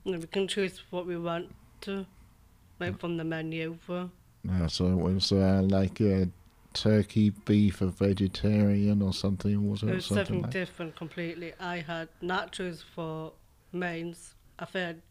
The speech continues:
Speaker 1: like, a burger as my main.
Speaker 2: Yeah.
Speaker 1: And also red pudding as well, though.
Speaker 2: Nice. So what, what, what was your pudding then?
Speaker 1: I was just, I think it was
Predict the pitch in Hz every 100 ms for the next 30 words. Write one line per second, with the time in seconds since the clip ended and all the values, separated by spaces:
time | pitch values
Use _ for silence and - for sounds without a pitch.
0 | - 175 - 160 196 185 175 175 175 175
1 | - _ - 175 180 165 185 165 160 160
2 | 175 170 165 160 170 _ _ _ _ _
3 | _ - 104 104 127 180 165 175 170 -
4 | 175 160 156 156 160 151 151 156 156 160
5 | - _ _ _ _ _ _ _ _ 131
6 | 120 143 - 107 110 107 113 131 117 127
7 | 113 107 104 113 - 120 110 113 101 104
8 | 95 - - - _ 185 165 180 240 233
9 | - 208 180 226 214 - 175 160